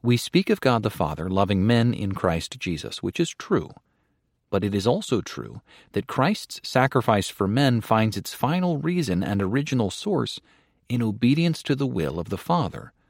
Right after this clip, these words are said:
who was the object of his supreme love. Has God given you some work to do?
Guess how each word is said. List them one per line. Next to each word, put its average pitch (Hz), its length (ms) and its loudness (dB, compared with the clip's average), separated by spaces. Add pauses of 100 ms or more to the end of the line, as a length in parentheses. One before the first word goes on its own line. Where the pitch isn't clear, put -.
(260)
who 87 120 -4
was 87 200 0
the 104 180 0
object 110 520 -2
of 82 80 -6
his 90 160 -2
supreme 76 440 -4
love. 82 360 -6 (1200)
Has 104 180 -4
God 139 260 2
given 147 280 0
you 107 300 0
some 131 240 -2
work 127 240 -2
to 120 100 0
do? 147 260 -2